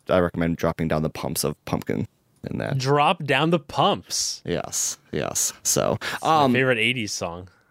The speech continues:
Speaker 1: yeah, right? It's, yeah, yeah. Pump
Speaker 2: <laughs> Yeah.
Speaker 1: up the jam, pump it up. Ba, ba, ba, ba.
Speaker 2: Drop the pumps. Okay.
Speaker 1: Drop the pumps. Uh, so where we went to brunch, we've gone to this place a few times, and a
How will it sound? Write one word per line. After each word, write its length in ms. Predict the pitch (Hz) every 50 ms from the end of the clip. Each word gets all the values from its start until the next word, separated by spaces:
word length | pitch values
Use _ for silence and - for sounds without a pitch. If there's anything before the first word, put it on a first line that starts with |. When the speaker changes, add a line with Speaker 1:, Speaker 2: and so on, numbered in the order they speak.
| _
Speaker 1:
yeah, 360 | - 101 104 120 147 139 107 87 - -
right? 320 | 95 95 101 131 147 - -
It's, 180 | 104 95 - -
yeah, 260 | 95 127 139 110 90 - _ -
yeah. 220 | 120 123 127 113 101 _ _ _ _ _ _ -
Pump 300 | 139 151 156 143 101 -
Speaker 2:
<laughs> 40 | -
Yeah. 220 | 185 214 196 127
Speaker 1:
up 140 | 101 92 -
the 100 | 92 85
jam, 500 | - - - 104 98 92 90 87 90 87
pump 280 | - 135 139 156 -
it 240 | - 80 85 78 - 92
up. 280 | 95 101 90 76 73 _ _ -
Ba, 120 | 58 57 - _
ba, 100 | - - - -
ba, 180 | - 110 110 120
ba. 280 | 127 - - - - - - _ _ _ - -
Speaker 2:
Drop 260 | - 131 147 151 -
the 100 | - 170
pumps. 760 | 139 - - - 120 127 123 101 90 - - - - - - _ _ _ _ - -
Okay. 100 | 95 -
Speaker 1:
Drop 260 | - 98 85 104 - _ _ _
the 260 | - 135 135 139 - - _ _ _ _ -
pumps. 260 | - 156 151 - - - - - -
Uh, 180 | - 151 156 147
so 140 | - 185
where 160 | 175 190 202 196
we 180 | 208 202 196
went 240 | 190 165 185 202 196
to 100 | - 202
brunch, 440 | 160 120 - 120 127 135 127 117 113 -
we've 100 | 120 104
gone 160 | 135 156 180
to 60 | 170
this 100 | 147 -
place 260 | - - 113 107 -
a 20 | -
few 160 | - 95 95
times, 400 | - 98 90 92 92 92 87 - -
and 500 | 104 104 104 104 101 101 101 101 92 - _ - - - -
a 240 | 98 110 107 101